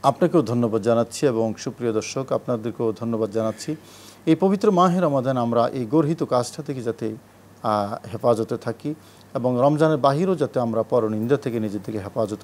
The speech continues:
করি সে প্রত্যাশা রাখছি এবং প্রত্যাশা করছি আল্লাহ পাক রব্বুল আলামিন সবাইকে এই করোনা সংক্রমণ থেকে হেফাজত করুন, আমাদেরকে, আমাদের দেশকে, আমাদের দেশের মানুষকে, সারা পৃথিবীর মানুষকে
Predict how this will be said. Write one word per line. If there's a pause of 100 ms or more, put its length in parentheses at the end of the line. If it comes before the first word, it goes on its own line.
করি
সে
প্রত্যাশা
রাখছি
এবং
প্রত্যাশা
করছি (460)
আল্লাহ
পাক
রব্বুল
আলামিন
সবাইকে (240)
এই
করোনা
সংক্রমণ
থেকে
হেফাজত (120)
করুন,
আমাদেরকে,
আমাদের
দেশকে,
আমাদের
দেশের
মানুষকে, (380)
সারা
পৃথিবীর
মানুষকে